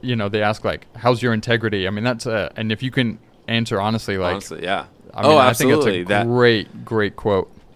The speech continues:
Speaker 2: uh, like, integrity goes such a long way of your
Speaker 1: Yes.
Speaker 2: character showing itself in each and
Speaker 1: Amen.
Speaker 2: every different, in every different fa-, facet of life.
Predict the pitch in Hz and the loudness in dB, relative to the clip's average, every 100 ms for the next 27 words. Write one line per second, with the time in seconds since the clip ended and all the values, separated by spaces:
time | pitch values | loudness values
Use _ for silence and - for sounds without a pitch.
0 | - - - 101 - 101 101 104 - 117 | -20 -20 -10 -8 -2 0 0 -2 2 0
1 | 131 120 104 104 95 - 98 - 92 90 | 2 0 2 2 2 2 0 0 0 2
2 | 87 85 85 85 78 78 82 107 101 98 | 2 2 2 2 0 -4 -2 2 4 4
3 | 90 95 90 - 92 87 85 82 - 87 | 2 -2 -4 -2 -2 -2 -4 -6 -2 0
4 | 87 87 117 117 104 101 87 85 82 80 | 0 -4 -2 0 0 0 -2 -2 -4 -6
5 | - 85 80 - - - - 101 104 101 | -8 -10 -12 -20 -20 -18 -6 0 0 0
6 | 98 101 90 - 101 - - 92 98 98 | -2 -4 -6 -4 -4 -4 0 2 2 -2
7 | 87 82 90 98 - | -4 -2 0 0 -2